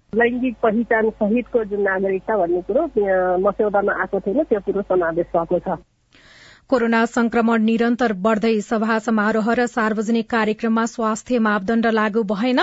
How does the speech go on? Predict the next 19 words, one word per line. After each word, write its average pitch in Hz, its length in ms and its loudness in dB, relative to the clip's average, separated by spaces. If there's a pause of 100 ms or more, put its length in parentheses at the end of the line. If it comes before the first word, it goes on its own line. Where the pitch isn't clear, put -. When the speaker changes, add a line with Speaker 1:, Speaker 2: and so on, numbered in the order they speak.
(320)
Speaker 2:
सीमा 240 240 2
नाका 220 320 0
र 240 160 2
विमानस्थलमा 226 720 0
पनि 240 240 0
छैन 247 380 -2
कडाई। 240 400 0 (340)
मल 247 320 4
बिना 247 280 2
रोपाई 233 400 0
सकिने 254 420 0
चरणमा। 285 480 0 (100)
बझाङका 247 500 0
नागरिक 220 460 0
विद्युत 240 400 -4
र 370 80 0
सञ्चारको 269 580 0
समस्या 208 520 -2
झेल्दै। 190 420 -4